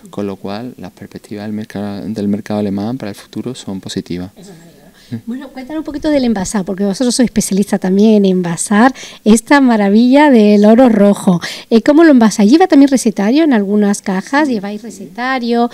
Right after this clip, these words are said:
Speaker 2: Vamos a conocer un poquito más del azafrán de la parte interior y luego a ver si le sacamos alguna receta, que yo una vez probé el osobuco al azafrán que me chupaba los dedos.
Speaker 1: Sí, mira, hemos hecho un libro de recetas, ya hace tiempo lo hicimos. Luego estamos colaborando con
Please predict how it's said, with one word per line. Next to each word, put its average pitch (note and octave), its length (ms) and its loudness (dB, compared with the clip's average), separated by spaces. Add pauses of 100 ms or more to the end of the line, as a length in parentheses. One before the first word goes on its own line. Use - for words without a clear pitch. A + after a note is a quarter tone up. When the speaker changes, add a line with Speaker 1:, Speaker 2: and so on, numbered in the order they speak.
(200)
Speaker 2:
Vamos D4+ 240 4
a F4 60 2
conocer D4+ 340 0
un D4+ 60 4
poquito C4+ 340 -2
más C#4 220 2
del A#3+ 160 0
azafrán C4+ 400 0
de A#3 60 2
la G#3+ 80 2
parte A#3 260 0
interior A3 340 4 (280)
y F#3 80 0
luego G3+ 180 4
a A3 80 6
ver A#3 80 4
si A#3+ 220 4
le B3 100 2
sacamos A3+ 340 0
alguna A3 300 4
receta, G#3+ 380 0
que F#3+ 120 -2
yo A3+ 120 4
una A3+ 100 4
vez G#3+ 140 2
probé G3+ 260 2
el G3 80 2
osobuco G3+ 400 2
al A3 80 0
azafrán A#3+ 420 0 (300)
que A3+ 140 4
me A3 120 6
chupaba A#3+ 360 2
los A3 160 4
dedos. G#3 300 0 (260)
Speaker 1:
Sí, G2+ 420 -8
mira, F#2+ 380 -12
hemos G2+ 180 -10
hecho - 240 -12
un A#2 400 -6
libro G#2+ 220 -4
de G2 100 -8
recetas, G#2+ 580 -12
ya F#2 100 -12
hace - 180 -18
tiempo A2 320 -12
lo F#2 100 -12
hicimos. B2 500 -10 (420)
Luego G2+ 300 -4
estamos G2 440 -10
colaborando F#2 720 -10
con E2 460 -12